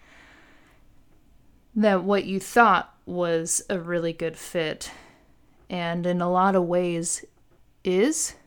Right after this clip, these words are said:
a great fit, just still isn't quite right. That's all I'll say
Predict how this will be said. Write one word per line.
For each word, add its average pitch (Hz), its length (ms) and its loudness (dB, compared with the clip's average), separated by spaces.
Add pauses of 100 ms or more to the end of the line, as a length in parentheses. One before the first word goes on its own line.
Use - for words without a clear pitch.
(580)
a 254 100 -2
great 269 300 -2
fit, 302 420 -4
just 196 360 -4
still - 380 -4
isn't 170 240 -8
quite - 240 -12
right. - 240 -12 (1200)
That's 285 240 2
all 339 160 2
I'll 311 240 0
say 220 600 0